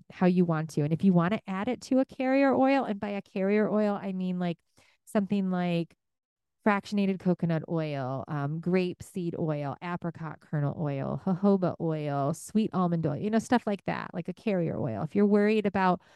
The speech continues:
putting, um, putting, like, potent, uh, just pure essential oils on your skin, especially if you're putting them on your skin, um, and you want to mix them with a carrier oil, I definitely would.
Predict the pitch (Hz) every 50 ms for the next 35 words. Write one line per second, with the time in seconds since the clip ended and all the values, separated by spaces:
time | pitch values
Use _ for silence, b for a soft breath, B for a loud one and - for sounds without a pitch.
0 | b b b _ _ - 240 233 226 220 208 202 196 196 190 - - 180 180 170
1 | 156 156 151 143 139 147 - _ _ _ _ _ _ _ _ _ _ _ _ _
2 | _ _ _ _ _ - 233 220 208 190 185 175 170 156 - - _ _ _ _
3 | _ _ - - 214 202 - - 196 190 190 185 165 - _ _ _ 170 165 160
4 | 156 151 151 147 147 147 190 - _ _ - 175 - - - - - 202 185 180
5 | 180 175 - 180 - - 175 175 - - 160 - - 175 170 175 175 170 170 170
6 | 170 - - 160 156 156 156 147 - - - 190 190 190 180 - - - 170 -
7 | - 175 170 175 160 - - 170 170 170 165 165 165 165 165 165 165 165 - -
8 | - 180 175 170 170 165 b b b b b b b b _ _ _ 180 180 175
9 | 170 160 156 151 151 156 151 - 180 165 165 165 165 170 170 160 165 160 151 -
10 | 156 - - 165 160 147 147 151 - - 180 165 160 160 165 160 - - 170 160
11 | 160 160 165 175 180 190 185 180 180 - - 175 175 160 - 160 147 151 - 165
12 | 156 156 - 165 165 156 - - - - - -